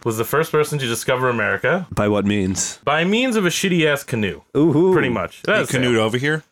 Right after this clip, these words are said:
Speaker 1: He, he, he had a sail, he had a canoe, came over. I'm gonna tell you the story about how he discovered America.
Speaker 3: Okay. I'm all ears.
Speaker 1: All right. So, and, and this story is pretty much fear and loathing in the Atlantic Ocean.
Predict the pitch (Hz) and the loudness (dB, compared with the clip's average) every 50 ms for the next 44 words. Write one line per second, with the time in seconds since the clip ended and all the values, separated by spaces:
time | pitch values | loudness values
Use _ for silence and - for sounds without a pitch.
0 | _ _ _ _ _ - 156 170 175 101 127 170 170 151 - 196 208 220 226 208 | _ _ _ _ _ 0 0 0 0 0 0 0 0 0 2 2 2 2 2 0
1 | 185 - - 147 131 131 135 147 143 139 139 151 147 - 147 123 123 127 127 - | -2 -2 -2 -2 0 0 0 0 0 0 0 -2 -2 -2 -2 -2 0 0 0 0
2 | 139 131 131 131 123 120 120 123 139 156 147 - - 156 156 151 147 127 123 - | 0 0 0 0 0 0 0 0 0 -2 -2 -2 0 0 0 0 0 0 -2 -4
3 | - - - 143 143 143 135 131 127 117 117 117 104 107 113 113 113 110 107 107 | -6 -4 -2 0 0 0 0 0 -2 -2 -4 -4 -4 -4 -4 -2 -2 -2 -2 -4
4 | 107 104 95 - - 107 98 95 98 98 95 92 90 85 82 78 - _ 78 76 | -4 -6 -8 -8 -6 -6 -4 -4 -4 -4 -4 -6 -6 -6 -6 -8 -8 _ -14 -16
5 | 73 _ - 175 185 - 156 165 170 - _ _ _ - - - 123 131 143 151 | -12 _ -6 -6 -4 -2 -4 -4 -6 -8 _ _ _ -20 -10 -4 -2 0 0 2
6 | 147 143 143 143 135 110 92 80 76 - - - _ _ _ - - 131 135 127 | 2 2 2 2 2 0 0 -2 -4 -8 -12 -14 _ _ _ -16 -10 -6 -4 -4
7 | 110 95 82 78 - - - 156 160 156 151 - _ _ _ _ - 139 147 147 | -4 -6 -8 -10 -8 -4 -2 0 0 0 -2 -4 _ _ _ _ -4 -2 -2 -2
8 | 160 156 165 185 208 240 - - - 190 185 180 160 147 131 - 156 147 139 135 | -2 0 0 0 0 0 -2 -2 -2 0 2 2 2 0 -2 -2 -2 0 0 0
9 | 127 113 - - - _ - - - - 139 147 147 135 127 120 117 117 113 107 | -2 -2 -4 -10 -16 _ -16 -8 -4 -2 0 0 0 0 0 2 2 2 2 2
10 | 113 110 107 107 107 - 110 107 107 104 101 98 98 101 95 90 - 92 - 87 | 0 0 -2 -2 -4 -4 -4 -4 -2 -2 -4 -4 -4 -4 -6 -6 -6 -6 -6 -4
11 | 85 80 - - 80 69 69 | -4 -4 -6 -8 -12 -14 -14